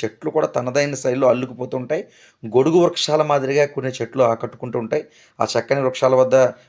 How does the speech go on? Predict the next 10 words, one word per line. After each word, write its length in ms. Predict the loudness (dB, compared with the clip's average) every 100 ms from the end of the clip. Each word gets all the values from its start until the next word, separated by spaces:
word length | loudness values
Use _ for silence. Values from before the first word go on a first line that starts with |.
| _ -8
నుంచుని 300 | -6 -4 -2
ఆ 80 | -2 -4
చక్కని 220 | -4 -4
గాలి 280 | -2 -2 -2
పీల్చామా, 480 | -4 -4 -4 -4
ఒక 240 | -6 -8 -10
తెలియని 400 | -6 -6 -4 -6
ఆహ్లాదం, 600 | -6 -6 -2 0 -2 -6
ఆనందం 480 | -6 -6 -4 -4 -6 -12 -20 _
ఉంటుందని 300 | -8 -6 -6